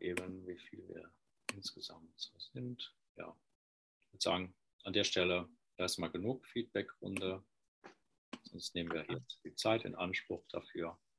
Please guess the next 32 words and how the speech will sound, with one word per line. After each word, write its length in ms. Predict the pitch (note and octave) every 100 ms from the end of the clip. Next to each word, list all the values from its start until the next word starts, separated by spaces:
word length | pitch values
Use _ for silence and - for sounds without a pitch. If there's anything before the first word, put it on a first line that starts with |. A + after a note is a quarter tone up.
| _ - - - - _
Aber 140 | F2 F2+
jeder 260 | G#2 G#2
kann 180 | - F#2+
mal 360 | F#2 F2+ F#2 -
schauen, 360 | - G2 G2
wie 60 | F#2+
er 120 | F#2
sich 180 | F#2 -
gerade 220 | F#2 F#2+
so 120 | F#2+
im 120 | F#2 F#2
Moment 600 | F2 E2 F2 - - - _ _ _
fühlt 680 | - C#3 C#3+ C#3 - - - _ _ _ _ _ _ _ _ -
und 120 | G2+
sich 160 | F#2+ -
damit 360 | F#2+ F#2+ F#2+
auch 360 | - E2+ F2 - - -
verbinden. 680 | - - D#2+ D#2 - - - _ _ _ _ _ _ _ _ _ _ _ - - _ - _ _
Sozusagen 520 | - F2 - F2 E2
mit 120 | E2+ -
sich 160 | F2
selbst 480 | F#2 F2+ F2+ - -
verbinden, 600 | F2 E2+ E2+ - - - _ _ _ _
in 100 | -
diesem 240 | F#2+ F#2 F2
Gefühl, 420 | E2+ - F#2 F#2
wie 60 | E2+
es 120 | -
jetzt 160 | F2
so 140 | - F2
gerade 360 | - D#2+ E2
ist. 420 | - - - -